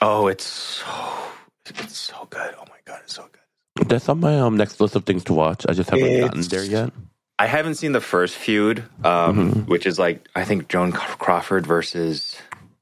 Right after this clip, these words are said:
Speaker 2: Mm-hmm, Betty Davis.
Speaker 1: Betty Davis. Yeah, yeah, yeah. I didn't, I
Speaker 2: Mm-hmm.
Speaker 1: haven't seen that one. I heard that one's pretty good. But this is, oh, John and I are watching it, and it is really, really good.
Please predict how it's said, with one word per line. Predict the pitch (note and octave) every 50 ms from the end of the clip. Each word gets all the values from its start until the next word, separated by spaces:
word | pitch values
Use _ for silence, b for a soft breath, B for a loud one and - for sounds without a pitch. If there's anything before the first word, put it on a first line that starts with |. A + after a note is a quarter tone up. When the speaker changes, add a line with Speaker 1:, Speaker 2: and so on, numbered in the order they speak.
| _ _ _ F#2
Speaker 2:
Mm-hmm, | F#2 G2+
Betty | F2+ F#2 F2 E2+ D#2+
Davis. | E2+ E2 D2+ - F#2 F#2 - - - - - -
Speaker 1:
Betty | F#2 F#2 F#2 F2+
Davis. | E2+ F2 F2 E2+ F#2 G2 - -
Yeah, | G2 F#2+
yeah, | F#2 F#2 F2+ F2+ F2 E2+
yeah. | E2 D2
I | E2+
didn't, | F2+ G#2 G2 F#2
I |
Speaker 2:
Mm-hmm. | F#2 G2+
Speaker 1:
haven't | A2+ B2+ B2
seen | C3 C#3+ A#2+
that | A2+ G#2 D#2+
one. | E2 D#2+
I | D#2+ E2
heard | G2 G#2+ G2+
that | F#2 F2+ E2+
one's | E2 D2+
pretty | - D#2+ D2+
good. | C#2+ D2 D2 D2 D2
But | F#2+ F2+ - D2+ D2+
this | D2+ G2+ G2+ G#2 - - - -
is, | - F2+ F2+ E2+ E2 - -
oh, | - - - - - - - - - -
John | - - - E2+ E2 F2 F#2
and | F#2+ F#2
I | F2+ F2+
are | F#2 F2+
watching | D#2+ E2 F2 - - G2+
it, | G2 F#2+ - -
and | E2 E2
it | D#2+ D#2+
is | D#2+ D#2 D#2 D2+ D2+ C#2+ - - - - B B B B B B B B B B B B B B B _ _ _ _ _ _ _ _ _ _ _ _ - -
really, | - - - - - - -
really | - - - - -
good. | - - - - - - -